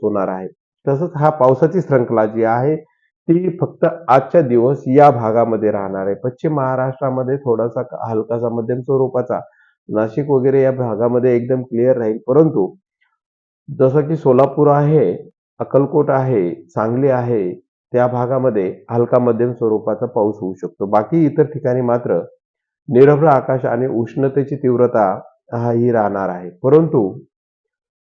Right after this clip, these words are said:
हा पाऊस सर्वात जास्त मे महिन्यामध्ये पहिल्या आठवड्यामध्ये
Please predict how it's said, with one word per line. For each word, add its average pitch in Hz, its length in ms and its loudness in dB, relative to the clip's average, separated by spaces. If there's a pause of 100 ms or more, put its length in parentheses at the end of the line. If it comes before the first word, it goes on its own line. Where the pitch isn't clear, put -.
(240)
हा 160 120 8
पाऊस 107 520 4 (220)
सर्वात 135 380 4 (120)
जास्त 143 360 -2 (580)
मे 147 240 6
महिन्यामध्ये 156 560 4
पहिल्या 120 380 2
आठवड्यामध्ये 117 680 0